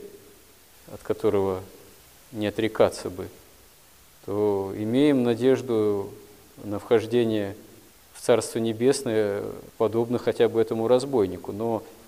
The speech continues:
с разбойником тоже ведь не так всё легко, просто, ведь он находился в крайне таком вообще тяжёлом состоянии, будучи уже на кресте тоже. Он, тем не менее, в отличие от своего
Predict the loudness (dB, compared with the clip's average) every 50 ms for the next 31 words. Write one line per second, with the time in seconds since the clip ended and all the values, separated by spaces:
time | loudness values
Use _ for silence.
0 | -20 -20 -20 -20 -20 -20 -8 -2 0 0 2 4 6 6 6 8 6 4 2 0
1 | 2 2 2 2 2 2 2 0 -2 -4 0 2 2 2 2 0 -6 -6 -4 -4
2 | -2 -4 -6 -8 -14 -20 -20 -20 -20 -20 -20 -20 -20 -20 -20 -16 -8 -2 -2 -2
3 | 0 0 0 0 2 2 4 4 4 4 2 2 4 6 6 8 6 6 4 2
4 | 2 0 -2 -2 0 0 0 0 0 -2 -4 -6 -8 -12 -14 -16 -14 -14 -14 -6
5 | -2 -2 0 0 0 -2 -2 -2 -4 -2 0 4 6 6 6 6 4 2 -2 -4
6 | -6 -12 -18 -20 -20 -20 -20 -20 -20 -20 -20 -20 -12 -10 -10 -2 2 2 4 4
7 | 2 -2 -6 -10 -14 -16 -16 -8 -2 0 2 2 2 2 0 -4 -6 -6 -4 0
8 | 4 4 6 6 6 4 2 -2 -10 -14 -20 -20 -20 -20 -20 -20 -20 -20 -20 -20
9 | -20 -20 -14 -12 -12 -12 -2 0 2 4 6 6 6 6 4 -2 -8 -10 -12 -14
10 | -16 -20 -20 -20 -20 -20 -20 -20 -20 -20 -14 -6 -4 -2 -2 -2 -2 -4 -2 -2
11 | -2 0 0 0 2 4 4 4 2 2 2 2 2 0 -2 0 2 2 2 2
12 | 2 0 0 0 -2 -6 -10 -10 -14 -20 -20 -20 -20 -20 -20 -20 -20 -12 -8 -4
13 | -4 -4 -2 0 0 2 4 4 4 4 4 4 4 6 6 6 4 4 2 0
14 | 2 2 2 2 2 0 -2 0 2 2 4 4 4 4 4 4 4